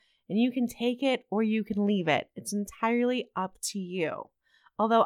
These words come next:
I am a little biased because they are effective, what I incorporate. And really, it never hurts to try something new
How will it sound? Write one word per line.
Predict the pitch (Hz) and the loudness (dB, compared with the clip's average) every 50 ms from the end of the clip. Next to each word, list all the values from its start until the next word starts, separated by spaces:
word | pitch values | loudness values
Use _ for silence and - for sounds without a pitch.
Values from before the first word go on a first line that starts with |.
| - - | 4 2
I | 220 | 0
am | 247 277 320 | 2 2 2
a | 381 415 403 370 | 2 2 2 2
little | 359 339 330 262 | 2 2 2 0
biased | 202 - 185 175 202 196 214 240 262 285 302 285 - - - _ _ _ _ _ _ _ - | 4 4 4 4 4 2 0 2 0 0 0 -2 -6 -8 -10 _ _ _ _ _ _ _ -8
because | 226 220 214 - 240 240 226 220 220 233 208 214 - _ _ _ _ _ _ _ _ - | -8 -6 -6 -2 0 2 2 4 2 2 0 -2 -8 _ _ _ _ _ _ _ _ -6
they | 190 233 240 247 | -2 0 0 0
are | 269 285 302 302 | 2 4 4 2
effective, | 277 - - 233 214 214 - - - - - - 50 50 - 208 | 2 4 4 4 4 4 2 -4 -4 -2 -2 -2 -2 -8 -10 -8
what | 208 214 214 220 220 | -8 -2 0 2 2
I | 214 208 | 4 4
incorporate. | 208 208 208 208 208 - 196 180 185 - - - - 69 67 - - | 4 2 0 0 -2 2 0 0 0 0 -4 -4 -4 -4 -4 -6 -6
And | - 208 208 220 226 | -4 -2 -2 0 2
really, | 262 285 285 285 277 277 262 - - | 2 2 4 4 2 2 0 0 -2
it | 196 180 214 | -6 -4 -2
never | 220 220 240 262 294 330 381 370 | 0 2 2 2 4 4 2 2
hurts | - 339 349 339 - - - - | 4 0 0 0 -4 -12 -10 -8
to | 247 | -8
try | - - - 190 190 190 220 | -8 -2 2 4 4 4 2
something | - - 208 208 208 - - 190 202 185 | 0 -2 -2 -2 -2 -2 -4 -4 -2 -2
new | 165 160 156 160 170 196 254 302 339 | -2 -2 -2 0 0 2 2 0 0